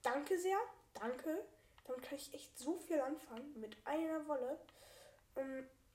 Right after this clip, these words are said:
oh, ich hab einen Diamanten immer noch. Kann ich nicht auf Specials? Drei Smaragde, ein Smaragd, fünf Diamanten, vier Diamanten. Okay.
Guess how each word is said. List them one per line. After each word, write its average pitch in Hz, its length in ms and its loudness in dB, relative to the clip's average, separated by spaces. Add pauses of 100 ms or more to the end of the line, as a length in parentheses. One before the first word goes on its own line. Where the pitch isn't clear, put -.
(120)
oh, 330 100 4
ich - 100 -4
hab - 80 -12
einen 214 80 -10
Diamanten 233 500 -6
immer 208 200 -10
noch. 262 160 -6
Kann 233 280 -8
ich - 1200 -16
nicht 240 120 -8
auf 214 100 -8
Specials? 339 520 -6 (840)
Drei 349 260 4
Smaragde, 311 800 4 (140)
ein 285 180 2
Smaragd, 294 640 6 (160)
fünf 359 280 -4
Diamanten, 285 640 -2
vier 349 180 -2
Diamanten. 277 920 -4 (840)
Okay. - 280 -12